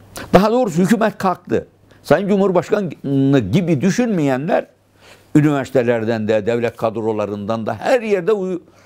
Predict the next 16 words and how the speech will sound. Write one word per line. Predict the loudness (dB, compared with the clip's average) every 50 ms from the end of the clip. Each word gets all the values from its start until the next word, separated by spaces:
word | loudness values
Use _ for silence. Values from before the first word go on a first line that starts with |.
| _ _ -2
uzaklaşıyorlar. | 0 2 2 0 0 -2 -2 -2 0 -2 -2 -2 -2 -4 -8 -10 -14 -20 -20 -20 -20 -20 -20 -20 -20 -20 -14 2
Devlet | 4 4 4 6 4 0 0 0
kadrolarında | 0 0 0 2 2 2 2 2 2 0 0 -2 -2 -4 -4
şunu | -4 -4 -4 -2
anlarım. | -2 -2 -2 -2 -2 -2 -2 -2 -2 -2
Elbette | -2 -2 0 -2 -4 -4 -2 -2 -2
bir | -2 -2 -4 -4 -8 -12 -14 -16 -14 -14 -4 -4
bütünlük | -4 0 0 0 2 2 0 0 0
olacak, | -2 -2 -2 -4 -6 -8 -10 -6 -4
bir | -2
yeknesaklık | 0 -2 -2 -4 -6 -8 -6 -6 -4 -6 -6 -6 -8 _ -6 -4 0 0
olacak. | 2 2 2 0 0 -2 -4 -4 -8 -16 _ _ _ _ _ _ _ _ _ _ _ -20 -20 -20 -20 -18 -16 -14 -14 -14 -14 -12 2 4
Başta | 6 6 6 2 0 0 2
gösterilen | 2 2 0 0 0 0 0 2 2 2 0 0 0
istikamette, | -2 -4 -4 -4 -4 -2 0 -2 -2 -2 -4 -6 -2 -2 -4
politikalar | -2 0 -2 -2 -4 -4 -4 -4 -2 0 0 -2 -4